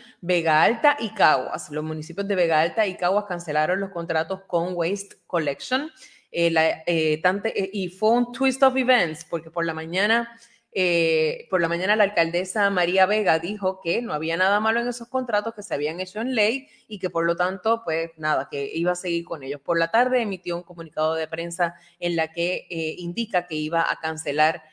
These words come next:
el contrato. Igualmente, el alcalde de Caguas, el alcalde de Caguas, Willy Miranda, William Miranda Torres. Así que esto lo vamos a seguir discutiendo. Gracias a Dios que tenemos grandes recursos que,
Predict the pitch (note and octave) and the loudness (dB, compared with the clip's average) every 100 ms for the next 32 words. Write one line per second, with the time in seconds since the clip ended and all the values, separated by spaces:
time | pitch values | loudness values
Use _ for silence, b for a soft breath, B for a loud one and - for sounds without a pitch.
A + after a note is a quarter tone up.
0 | b F3 E3+ G#3 G#3 G3 A3 G3 F3+ F3+ | b -4 -2 -2 2 2 2 -2 0 0
1 | F3 E3 E3 D3 D3 E3+ D#3 D3 - C#3+ | 0 -4 -4 -6 -4 -4 -2 -4 0 -2
2 | D3+ E3+ - D3+ E3 F#3+ - b b b | 0 -2 -4 -2 -2 -2 -8 b b b
3 | b _ - F3 C#3 F#2 - - D#3+ D3 | b _ 6 6 6 -2 -4 -6 -6 -2
4 | D#3 D#3+ D#3+ D#3 G#3 G#3+ A3 G3+ F3 E3+ | 0 2 2 4 8 8 8 4 0 -2
5 | E3+ E3+ D#3 D#3 D#3+ D#3+ D#3 D#3 D#3 D3+ | 0 -2 0 -2 -2 0 2 2 0 -4
6 | - F3+ G3 G3+ G3+ E3 D#3 D#3 D#3 - | -6 2 6 6 4 2 2 0 -2 0
7 | C3+ - A#2 - E3 - G3+ G#3+ G#3 B | 0 0 -10 -8 -8 -6 0 0 0 B
8 | B B B B _ _ - C#4+ C#4 D4 | B B B B _ _ 8 8 10 10
9 | C#4 A#3+ A3+ B3 B3+ A#3+ A3+ A3 A3+ A#3+ | 10 10 6 4 2 0 0 -2 -4 -2
10 | A#3+ A#3 A#3+ G3+ G3+ A3 B3 A3 G#3+ A3 | 0 2 2 4 2 2 0 2 0 -2
11 | G3+ F#3+ G#3 G3 F#3+ F#3+ G#3+ A#3+ A3+ A3 | -4 -2 -4 -2 0 2 2 0 -2 -4
12 | G3 G3+ G#3 - F3+ F3 E3 | -4 -4 -8 -4 -2 0 -2